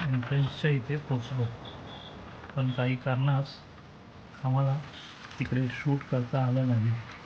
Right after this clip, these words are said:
कारण इकडे पाचशे मीटरच्या आत सर्व कॅमेरे बिमेरे बंद करण्यास सांगितले होते. आम्ही सर्व इक्विपमेंट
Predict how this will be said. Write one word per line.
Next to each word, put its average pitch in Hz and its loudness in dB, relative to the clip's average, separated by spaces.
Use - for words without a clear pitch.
कारण 131 2
इकडे 131 2
पाचशे 127 0
मीटरच्या 131 0
आत 127 2
सर्व 123 0
कॅमेरे 123 4
बिमेरे 127 2
बंद 123 4
करण्यास 127 2
सांगितले 120 4
होते. 120 -2
आम्ही 123 4
सर्व 127 2
इक्विपमेंट 135 4